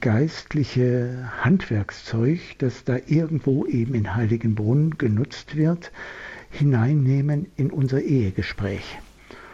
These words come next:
Und da ist es dann möglich, halt,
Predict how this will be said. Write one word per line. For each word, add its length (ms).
Und 320
da 120
ist 180
es 160
dann 240
möglich, 680
halt, 320